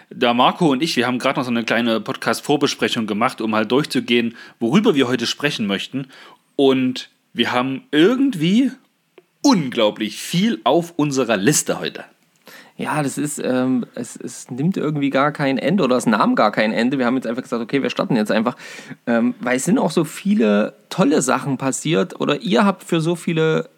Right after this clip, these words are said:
Speaker 2: schöne Momente auch für uns gesorgt zum
Speaker 1: Ja, definitiv, ja.
Speaker 2: Thema Podcasten jetzt.
Speaker 1: Und aber Spoiler-Alarm, es ist auch eine nicht so schöne Sache passiert.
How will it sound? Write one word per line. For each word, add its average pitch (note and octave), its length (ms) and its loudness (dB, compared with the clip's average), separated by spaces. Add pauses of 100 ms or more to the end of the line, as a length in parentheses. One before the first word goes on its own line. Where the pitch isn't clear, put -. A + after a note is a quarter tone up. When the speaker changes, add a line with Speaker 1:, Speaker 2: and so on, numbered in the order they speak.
(120)
Speaker 2:
schöne F3+ 880 0
Momente D3 580 0
auch D3+ 140 0
für - 160 -4
uns G#3+ 300 -2
gesorgt G2+ 600 -2 (120)
zum B2 160 -4
Speaker 1:
Ja, C#3 180 4
definitiv, A#2 680 -4
ja. B2 120 -6 (640)
Speaker 2:
Thema G#2+ 300 0
Podcasten G2+ 600 -6
jetzt. - 260 -12 (640)
Speaker 1:
Und A#3+ 240 4
aber E3 180 2
Spoiler-Alarm, C#3 960 4 (380)
es - 160 -6
ist E3+ 120 -6
auch F#3 120 4
eine F3+ 240 0
nicht F3 240 0
so A#2+ 80 -2
schöne G2+ 220 2
Sache F2+ 240 -2
passiert. F2+ 560 -6